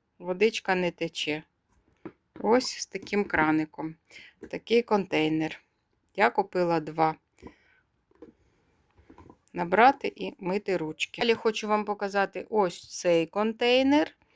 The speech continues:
з краником, за яким я йшла, а попались мені ще й ці.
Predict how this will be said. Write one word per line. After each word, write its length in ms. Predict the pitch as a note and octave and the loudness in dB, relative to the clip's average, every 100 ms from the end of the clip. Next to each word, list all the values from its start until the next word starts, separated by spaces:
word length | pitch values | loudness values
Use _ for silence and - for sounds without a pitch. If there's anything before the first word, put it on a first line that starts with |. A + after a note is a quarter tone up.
| _ - _ _ _ | _ -20 _ _ _
з 140 | - | -12
краником, 880 | - B3 B3+ B3 B3+ - B3+ C4 B3 | 0 4 6 4 0 0 0 0 -2
за 120 | G#3 | 0
яким 400 | A3+ A3+ A#3+ A#3 | 2 2 -2 -2
я 160 | A3 A3 | 2 2
йшла, 580 | A3 - G3+ A3 B3+ D#4 _ _ _ _ F3+ - | 0 0 4 6 4 0 _ _ _ _ -14 4
а 160 | G#3+ | 4
попались 600 | G#3 G#3+ - G#3+ G#3+ G#3+ | 4 0 4 4 4 -4
мені 300 | G3 F#3+ F#3+ | -6 -4 -4
ще 220 | F#3+ - F3+ | -6 -4 -4
й 60 | |
ці. 520 | F3 - F#3+ E3+ G#3 | -4 -8 -6 -4 -6